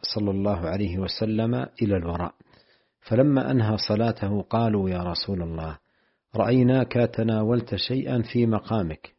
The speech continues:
ثم رأيناك كعكعت." قال صلى الله عليه وسلم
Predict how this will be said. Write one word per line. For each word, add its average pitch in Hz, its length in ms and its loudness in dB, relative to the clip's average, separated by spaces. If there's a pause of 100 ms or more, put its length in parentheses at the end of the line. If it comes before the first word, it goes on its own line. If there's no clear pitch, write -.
(160)
ثم 135 300 4
رأيناك 117 960 0
كعكعت." 120 920 -2 (140)
قال 117 300 0
صلى 101 260 -2
الله 101 240 0 (120)
عليه 104 280 -2
وسلم 139 560 -4